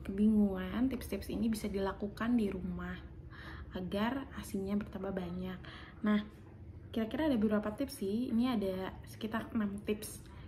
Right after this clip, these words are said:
Kita mulai dari tips yang pertama ya. Tips yang pertama adalah, satu, bersihkan dan pijat. Apa sih yang dimaksudkan, dimaksudkan dengan bersihkan dan pijat? Nah, bersihkan dan pijat ini dimulai dari masa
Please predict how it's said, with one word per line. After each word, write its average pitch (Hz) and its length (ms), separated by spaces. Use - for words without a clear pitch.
Kita - 160
mulai 196 240
dari 202 240
tips - 240
yang 202 160
pertama 214 320
ya. - 160
Tips 226 240
yang 240 160
pertama 240 480
adalah, 196 480
satu, - 400
bersihkan 240 640
dan 196 240
pijat. 208 480
Apa 247 240
sih 349 240
yang 262 80
dimaksudkan, 214 880
dimaksudkan 208 720
dengan 208 240
bersihkan 202 400
dan 190 160
pijat? 190 480
Nah, 208 160
bersihkan 233 400
dan 226 160
pijat 220 240
ini 233 240
dimulai 202 480
dari 196 320
masa 208 320